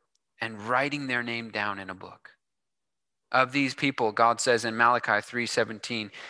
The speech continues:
"They shall be mine, my special possession on the day when I set,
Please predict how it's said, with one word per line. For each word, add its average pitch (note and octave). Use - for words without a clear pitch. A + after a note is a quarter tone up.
"They B2+
shall A#2
be A2
mine, F#2+
my A#2
special C#3
possession G#2+
on A2+
the A2
day A#2
when A2+
I G#2
set, -